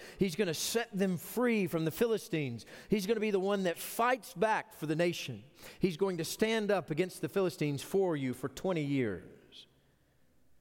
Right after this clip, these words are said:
See, Samson had been called from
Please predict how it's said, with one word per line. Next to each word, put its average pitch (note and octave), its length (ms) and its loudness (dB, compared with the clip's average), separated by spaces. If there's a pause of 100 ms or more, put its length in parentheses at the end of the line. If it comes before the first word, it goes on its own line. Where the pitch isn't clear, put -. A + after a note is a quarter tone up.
(2250)
See, D3 180 0
Samson F#3 360 0
had B2+ 60 -2
been A2 120 -2
called C3+ 500 0
from A2+ 320 -4